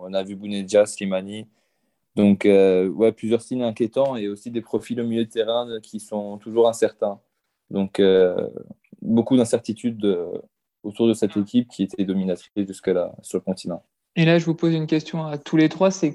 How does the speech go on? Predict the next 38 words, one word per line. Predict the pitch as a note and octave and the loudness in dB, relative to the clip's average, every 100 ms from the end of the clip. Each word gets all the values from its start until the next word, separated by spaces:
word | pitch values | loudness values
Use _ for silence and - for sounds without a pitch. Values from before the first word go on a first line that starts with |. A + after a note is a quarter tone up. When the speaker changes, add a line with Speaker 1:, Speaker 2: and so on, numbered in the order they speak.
| - - | -6 -2
Speaker 2:
quoi | F3+ F3 | 4 4
la | D3+ | 2
suite | - - E3+ - | -2 -6 -6 -2
pour | D#3 C#3+ | -2 0
vous ? | D3 E3+ | 0 0
Qu'est-ce | E3+ E3+ | 0 -2
qu'il | - - D3+ | -2 -8 -8
faut | - - - F#3+ G3 - - | -10 -4 4 6 6 -2 -2
que | D3+ | 2
l'Algérie | D3+ C#3+ C#3+ C#3+ | 2 2 -2 -2
fasse | E3 D#3+ - | -2 -4 -6
pour, | C#3+ C3 B2+ | -8 -4 -6
euh, | B2+ B2 _ _ _ _ _ | -8 -14 _ _ _ _ _
pour, | D3 C3 | -4 -2
euh, | B2+ B2 B2 B2 _ _ _ _ C#3 | -2 -4 -6 -12 _ _ _ _ -10
bah, | |
pour | B2+ C#3 B2 | -8 -6 2
rebondir | D3 D3 D#3+ F#3 | 2 2 0 0
en | E3 | 0
quelque | D3 D3 | 0 0
sorte ? | E3 | -2
Est-ce | D3+ | -2
qu'il | - | -4
faut | - D#3+ | -2 -2
changer | - D#3 D3+ F3 | -2 -4 0 0
ou | F#3 D3+ | 0 -2
finalement | - C#3+ C#3+ D3+ D#3 | -8 -10 -6 -6 -6
c'est | - C#3 | -8 -10
qu'une | B2+ D3 | -8 -8
erreur | C#3+ C3+ C3+ | -4 -2 -4
de | C3+ | -4
parcours | C3 B2 D#3 D3+ C3 | -6 -4 -2 -2 -2
et | C3 B2+ _ _ _ _ | -8 -14 _ _ _ _
on | - | -10
continue | - C#3 C#3 C3+ | -6 -6 -6 -6
comme | C3+ B2+ | -4 -6
ça | B2+ C#3+ C#3 | -6 -6 -6
et | B2 | -10